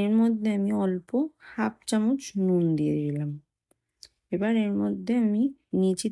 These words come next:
তিন কাপ দুধ, সেটা অল্প অল্প করে অ্যাড করে আমি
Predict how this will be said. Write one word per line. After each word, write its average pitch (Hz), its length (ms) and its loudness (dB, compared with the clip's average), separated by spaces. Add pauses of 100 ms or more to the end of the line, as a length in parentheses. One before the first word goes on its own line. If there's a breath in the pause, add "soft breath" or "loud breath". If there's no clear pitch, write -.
তিন 190 220 0
কাপ 196 240 -2 (100)
দুধ, 202 180 -4 (100)
সেটা 185 200 -2 (100)
অল্প 170 180 -2 (140)
অল্প 175 160 -4 (160)
করে 185 220 0
অ্যাড 156 240 -4 (120)
করে 185 220 -2 (100)
আমি 180 120 0